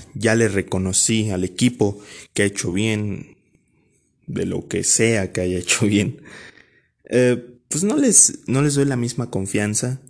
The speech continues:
No, no les doy toda mi fe. No, no es el mismo sentimiento que, que en el pasado y realmente, pues me siento,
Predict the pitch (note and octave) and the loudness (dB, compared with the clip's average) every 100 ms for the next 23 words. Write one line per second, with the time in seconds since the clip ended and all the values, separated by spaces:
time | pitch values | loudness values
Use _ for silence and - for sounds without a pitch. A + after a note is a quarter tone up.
0 | _ _ _ _ _ _ _ _ _ _ | _ _ _ _ _ _ _ _ _ _
1 | _ _ _ G2+ A2+ A#2+ B2 B2 A#2 G#2+ | _ _ _ -2 2 4 4 2 2 -2
2 | - A2 A2 G#2+ G#2 G#2 G2+ G2+ G2+ F2+ | -4 -2 0 0 0 0 2 2 2 0
3 | E2 A2 A#2 C3+ C3 - _ _ - - | 0 2 2 0 -8 -18 _ _ -20 -20
4 | _ _ - G2+ G#2+ G#2 G#2+ A2 A2 G#2 | _ _ -6 -2 0 0 0 0 -2 -4
5 | G2+ - _ _ _ _ _ _ _ _ | -8 -18 _ _ _ _ _ _ _ _
6 | _ _ _ _ _ _ _ _ _ _ | _ _ _ _ _ _ _ _ _ _
7 | _ _ _ _ _ _ _ C3 D3+ D#3+ | _ _ _ _ _ _ _ 0 2 4
8 | - C3 B2 B2+ - A#2+ A2+ G#2 G#2 G2+ | 4 2 2 0 0 -2 -2 -2 0 2
9 | A2+ A2+ A2 G2 - F#2+ F#2 E2 - _ | 2 2 0 -2 -4 -4 -4 -10 -18 _
10 | _ _ _ - - - _ - B2 A2+ | _ _ _ -20 -20 -20 _ 0 2 2
11 | G2+ A2 - A2+ A#2+ A#2 G#2+ G#2+ G#2 G#2 | 2 2 4 2 2 -2 -2 -2 -2 -2
12 | G#2 A2 G#2+ G2 B2 _ _ _ _ _ | -2 -2 -2 -4 -8 _ _ _ _ _
13 | _ _ _ _ _ _ - - A2 G#2 | _ _ _ _ _ _ -20 -2 0 2
14 | G#2+ B2 B2 A#2+ B2 A2 G2 F#2+ - | 2 2 0 2 4 4 2 -2 -10